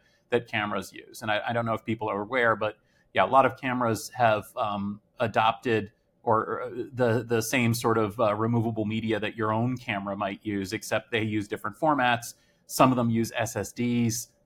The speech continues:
um, you know, like regular sata S S D. Um, some of them use, uh, much more advanced stuff, but at least they conceptually can understand this brick right here is like a piece of media that my camera can write to, and I can use it that way.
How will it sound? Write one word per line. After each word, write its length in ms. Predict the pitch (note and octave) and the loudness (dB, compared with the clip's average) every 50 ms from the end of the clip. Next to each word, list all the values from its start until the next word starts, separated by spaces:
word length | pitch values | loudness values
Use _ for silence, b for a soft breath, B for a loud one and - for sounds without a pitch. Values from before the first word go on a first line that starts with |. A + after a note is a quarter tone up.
| _ _ - | _ _ -4
um, 540 | B2 G#2+ G#2 G#2 G#2 G2+ G2+ G2+ G2+ A2+ - _ - | -2 0 2 2 0 0 -2 -4 -4 -6 -10 _ -4
you 100 | B2 G#2+ | -2 -2
know, 460 | G2+ G2 G2 G2+ G2 - - A2 - - | 0 0 -2 -2 -4 -6 -6 -8 -6 -2
like 220 | A#2+ A2+ A2 - _ _ _ _ _ - | -2 -2 -2 -4 _ _ _ _ _ 0
regular 460 | - G#2 G2+ A2 G2+ G#2 G#2 G2+ - _ _ _ _ - - - - G#2+ - | 0 2 2 2 0 -2 -2 -4 -4 _ _ _ _ -20 -16 -10 -10 -8 -8
sata 380 | - - G#2 F#2 G2 G#2 G2+ | -6 -4 -2 -2 0 0 -2
S 140 | F#2 F#2 - | -2 -2 -2
S 160 | A#2 A2 - | -2 -2 -2
D. 380 | - A2 A2+ A#2 B2 C3 C3 C3 | -4 -6 -4 -2 -2 -2 -2 -2
Um, 240 | A#2+ A#2 A2 G#2+ G#2+ | 0 0 0 0 -2
some 180 | - C3+ B2 | 0 2 2
of 60 | A#2+ A#2+ | 2 2
them 140 | A#2+ A#2+ | 2 2
use, 440 | A#2 A#2 A#2 A#2+ A#2+ A#2 A#2 - - | 2 4 4 4 4 2 2 0 0
uh, 160 | C3 A#2+ A#2+ | 2 2 2
much 300 | A#2 A#2 A#2 B2 B2 - | 2 2 2 2 0 0
more 140 | B2+ B2+ A#2+ | 2 2 2
advanced 340 | A2+ A#2 B2 B2 B2+ - - | 4 2 0 -2 -2 -4 -4
stuff, 240 | - - A2+ A2 - - | -2 0 0 0 2 2
but 220 | C3 B2+ - - _ _ _ _ _ _ _ _ _ _ _ _ _ _ _ - | 2 2 2 0 _ _ _ _ _ _ _ _ _ _ _ _ _ _ _ 0
at 140 | D3+ C#3 | 2 4
least 200 | E3 F3+ E3+ F3+ | 4 4 4 4
they 140 | E3+ D3+ C3+ | 2 0 0
conceptually 500 | B2+ - C#3 B2+ F3 E3 E3+ - D3+ B2+ | 0 0 -2 0 0 0 2 2 0 0
can 140 | - C3+ C3 | 0 0 0
understand 580 | B2+ A#2 A#2 A#2 - F#3 F3 D#3 C3 A#2 A#2 A#2 b b b b b b b b b b | 2 2 0 -2 0 0 2 2 2 2 0 -4 b b b b b b b b b b
this 240 | B2 A#2+ C#3 C3+ | 0 2 2 2
brick 300 | - - D3+ D3 C#3+ - | 2 4 4 4 4 4
right 200 | D3 A2+ A#2 A2+ | 0 0 0 -2
here 420 | - - C3 A#2 A2 G#2+ G#2 F#2+ - _ _ _ _ _ _ - | -2 -2 0 0 2 2 0 -2 -4 _ _ _ _ _ _ 0
is 180 | C#3+ C#3 A#2+ | 2 2 4
like 240 | B2+ A#2+ A2 G#2+ - | 4 4 2 2 2
a 340 | B2+ A#2+ A2 A2+ A2 G#2 - _ _ _ _ _ | 0 0 2 0 0 -2 -6 _ _ _ _ _
piece 260 | - - B2 A#2 - | -4 -2 -2 0 0
of 80 | A#2 A2+ | 0 0
media 440 | A#2 B2 C3 A#2+ A#2 A2+ G#2+ G2+ G2 | 2 2 2 2 2 2 2 2 2
that 200 | G#2+ G#2+ G2+ G#2+ | 0 -2 -2 -2
my 160 | G#2+ G2+ G#2 | -2 -2 -2
camera 420 | - - B2+ A2+ G#2+ G#2+ G#2 G2+ | -2 -2 -4 -2 0 0 -2 -2
can 200 | G#2 - G#2 G2 | -2 -4 -4 -4
write 220 | G2+ F#2+ F2+ - - | -4 -6 -6 -10 -12
to, 220 | - - F#2+ - | -12 -12 -12 -10
and 80 | - - | -10 -10
I 100 | G#2+ G2+ | -10 -10
can 180 | - - G2+ G2 | -10 -10 -8 -6
use 180 | G2+ G#2 G2+ | -6 -6 -6
it 100 | G#2 - - | -6 -6 -6
that 200 | G2+ - - - | -6 -6 -4 -6
way. 160 | G#2+ A2 | -8 -10